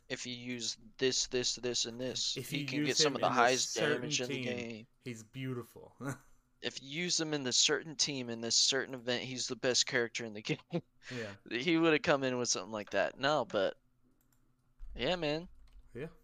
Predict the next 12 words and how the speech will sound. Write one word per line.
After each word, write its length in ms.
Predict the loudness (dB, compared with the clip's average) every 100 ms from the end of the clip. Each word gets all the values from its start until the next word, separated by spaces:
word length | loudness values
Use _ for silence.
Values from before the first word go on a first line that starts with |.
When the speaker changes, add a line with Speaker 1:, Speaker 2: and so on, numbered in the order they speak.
| -20 -20 -20 -20 _ _ _ _ _ _ -18
Speaker 2:
That's 140 | -10
it. 160 | -10 -8
We 100 | -6
did 140 | -2
Speaker 1:
That 100 | -2
Speaker 2:
that 260 | -2 -6 -6
in 240 | -12 -10 -10
a 120 | -10
record 520 | -10 -10 -10 -10 -8
of 100 | -10 -14 -20 -12
forty 320 | -8 -8 -8
s-, 160 | -12